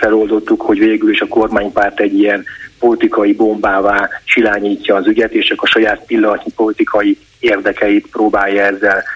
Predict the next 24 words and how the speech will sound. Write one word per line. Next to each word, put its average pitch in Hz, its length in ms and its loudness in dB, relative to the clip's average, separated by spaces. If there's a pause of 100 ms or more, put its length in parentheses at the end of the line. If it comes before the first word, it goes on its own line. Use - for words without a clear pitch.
(140)
érvényesíteni, 143 960 2 (260)
hanem, 117 480 0
ö, 117 320 0 (140)
tényleg 113 300 0
komolyan 107 640 -2
kell 104 240 2
venni 107 260 0
azt 101 220 -2
a 101 80 -2
részét, 104 380 0
amit 98 160 -2
komolyan 95 420 -2
kell 101 160 0
venni, 107 200 -2
tehát 98 180 -4
azok - 200 -6
a - 60 -18
fajta, - 340 -2 (360)
ö, 92 300 -4
vallási 104 440 0
fenyegető-, 107 760 0
fe-, 117 200 2
fenyegetőzést, 110 840 0
ami 101 280 -2